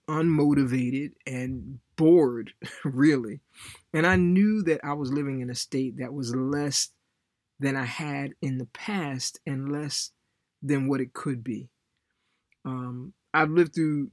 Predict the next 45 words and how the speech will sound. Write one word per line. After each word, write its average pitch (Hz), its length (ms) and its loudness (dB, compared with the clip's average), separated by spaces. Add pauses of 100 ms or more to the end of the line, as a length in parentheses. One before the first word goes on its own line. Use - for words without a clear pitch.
(140)
times 143 440 -4
and 131 100 -4
seasons 131 460 -2
of 127 80 -2
my 127 120 -6
life 123 280 -8
where 127 120 -6
God 131 380 -4 (140)
powerfully 165 920 -4
intervened 117 920 -10
and 123 260 -8 (300)
made 139 260 0
himself 131 440 -4
real 131 260 -4
to - 140 -8
me. 120 180 -6
So 120 200 -6
I 165 180 -4
knew 156 480 2
that 143 180 -6
there 135 160 -2
was 127 160 -4
a 117 80 -6
deeper 135 440 -8
place 135 360 -8
I 127 120 -8
could 120 240 -10
be 135 180 -2
with 151 180 -6
him. 170 240 -8 (720)
And 160 120 2
I 170 60 4
really 214 320 0
just 156 180 -2
wanted 147 160 0
to 131 60 0
get 131 420 -2
there, 117 400 -8
wherever 147 640 0
there 135 440 0
was. 127 440 -4
I 117 80 -6
just 131 240 -8
wanted 127 240 -6
more, 117 400 -8